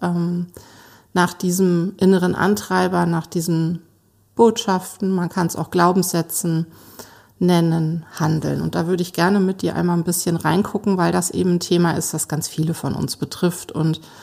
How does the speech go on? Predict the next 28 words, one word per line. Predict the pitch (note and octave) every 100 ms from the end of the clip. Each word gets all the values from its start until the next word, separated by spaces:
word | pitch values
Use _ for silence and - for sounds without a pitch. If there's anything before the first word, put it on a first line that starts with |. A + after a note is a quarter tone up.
| - - - - - - _
ganz | - F#3 B3
besonders | G3+ F3+ F#3+ F#3+ -
eben | F#3 F#3+
auch | - F3
Menschen, | D#3+ F3+ - G3
die | F#3 F3+ F3 F3 - _ _
sich | - F#3+ F3+ - -
immer | F#3+ F#3+
ganz | F3+ G3+
stark | - - - F#3 G3+ A3 -
eben | - G3 F#3+ F#3+ F3+ F#3 - - - - _ _ _ _ _ _ _ -
für | - F#3
andere | - G3 F3
Menschen | F3 F3+ G#3 - G3
verantwortlich | F3+ - - C4 B3 G#3+ G#3+ G3+
fühlen, | - G3+ G3 F#3+
die | E3+
sich | - -
für | F3+
die | F3
Familie | - G3+ G#3+ G3+
verantwortlich | G3 - F3 F3 E3+ E3+ E3+ -
fühlen, | - F3 F3+
die | E3 E3+
häufig | E3+ F3 G#3 G#3 F3+ -
eben | E3+ F3 E3
auch | E3 E3+ F3 - - - - - _
funktionieren, | - G3 F#3+ - F#3+ F#3+ A3+ B3 A#3+ A#3+ B3